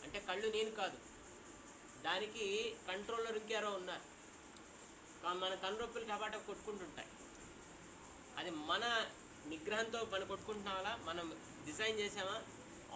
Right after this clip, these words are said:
Already ఎవరో డిజైన్ చేశారు. మన కళ్ళు రెప్పలు కొట్టుకోవడం ఆపడం, ఆపాలంటే కూడా చాలా కష్టం, ఆపలేం కూడా. ఒక్క నిమిషం ట్రై చేస్తే కళ్ళు నీళ్ళు వచ్చేస్తాయి,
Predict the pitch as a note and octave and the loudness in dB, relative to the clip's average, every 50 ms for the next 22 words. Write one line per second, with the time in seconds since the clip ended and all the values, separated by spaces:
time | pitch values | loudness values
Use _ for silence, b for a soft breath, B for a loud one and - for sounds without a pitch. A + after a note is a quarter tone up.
0 | B2+ D3 E3+ F#3+ G#3+ A3+ A#3+ A3+ A3+ A3+ G#3 F#3+ F#3 F#3+ G3+ G3 - F3 F3+ F3 | 2 4 4 4 6 4 6 6 6 4 4 2 2 2 0 0 0 -2 -4 -4
1 | - E3 - - - - - - - - - - - - - - - - - - | -4 -6 -6 -8 -8 -10 -10 -10 -10 -12 -12 -12 -12 -12 -12 -12 -12 -12 -12 -12
2 | - - - - - - - - - - - - - - - C#3+ D#3 F3+ G3 G3+ | -12 -12 -12 -12 -12 -12 -12 -12 -10 -10 -12 -12 -12 -10 -2 2 4 6 8 8
3 | G3 F#3 F#3 F#3 F#3 G3 G#3+ A#3 A#3+ A3+ A3+ A3+ A3+ A3 A3 G#3+ G3 - A3 G#3+ | 8 8 6 6 6 6 6 6 4 4 4 4 2 2 2 0 0 0 0 2
4 | A3+ A3 A3 G#3 G3+ G#3 G#3 - A3+ A3+ A3 G#3 G3+ G#3 G#3 A3+ A3+ A3 G#3+ G#3+ | 4 6 8 8 8 6 6 4 4 6 8 8 8 8 6 6 4 4 4 2
5 | A3 G#3+ A3 G#3+ G#3+ G#3+ G#3 G#3 G#3 G#3 F#3+ - - - D#3+ - - - - - | 2 2 2 2 2 2 2 2 0 -2 -2 -2 -4 -6 -6 -8 -8 -10 -12 -12
6 | - - - - - - - - - - - - C3+ E3 - G#3+ G#3+ G#3+ G3 F3 | -12 -12 -12 -12 -12 -12 -12 -12 -12 -10 -6 -2 -2 -2 2 2 2 2 2 0
7 | - C#3 - - - - - - - - - - - - - - - - - - | -2 -6 -8 -8 -10 -10 -10 -10 -10 -10 -10 -10 -10 -10 -10 -12 -12 -10 -10 -8
8 | - - - - - - - - - A#2 A#2+ - - - - - - F#3+ F3 F3 | -6 -4 -6 -6 -6 -10 -12 -12 -12 -10 -10 -10 -10 -10 -10 -8 -6 -4 -2 -2
9 | F3 F3 A#3+ A3+ A3 G#3+ G3+ G3+ G#3 G3+ G#3 G3+ - A3+ A3 G3+ G3 G3+ G#3 G3+ | 0 0 0 2 4 4 4 4 4 4 2 0 0 -2 -2 0 0 0 0 0
10 | G3 F#3+ F#3 - E3+ D3+ - - - - | 0 -2 -2 -4 -4 -4 -4 -8 -8 -10